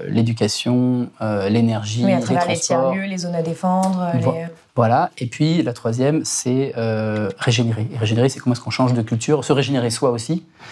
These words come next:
Speaker 1: euh, trouver, euh, voilà, les outils pour pouvoir vivre avec ça.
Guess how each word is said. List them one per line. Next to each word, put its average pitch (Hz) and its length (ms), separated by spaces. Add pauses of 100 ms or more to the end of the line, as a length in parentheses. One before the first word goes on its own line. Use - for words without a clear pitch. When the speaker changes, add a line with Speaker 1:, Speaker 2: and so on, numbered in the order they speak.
(420)
Speaker 1:
euh, 110 840 (200)
trouver, 123 460
euh, 98 220
voilà, 110 180
les 107 180
outils 123 240
pour 117 180
pouvoir 113 360
vivre 117 180
avec 104 140
ça. 156 320